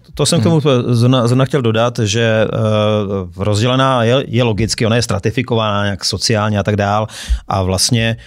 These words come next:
Speaker 1: eh, že my jsme n-, vůbec nebyli skoro rozdělená společnost za komunistického režimu,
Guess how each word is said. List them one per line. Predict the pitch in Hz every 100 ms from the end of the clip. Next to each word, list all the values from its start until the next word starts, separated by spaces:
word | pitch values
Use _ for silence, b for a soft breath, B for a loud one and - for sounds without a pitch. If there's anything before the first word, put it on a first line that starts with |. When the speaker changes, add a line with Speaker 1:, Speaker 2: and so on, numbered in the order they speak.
| B B -
Speaker 1:
eh, | 113 113 110 113 110 117
že | 113
my | 107 110
jsme | - 151
n-, | 127 110 104 101
vůbec | 101 127 156
nebyli | 139 139 143
skoro | 147 143
rozdělená | 131 127 135 135
společnost | 127 135 127 139 -
za | 113 117 110
komunistického | 123 117 113 139 131
režimu, | 117 127 127 123 156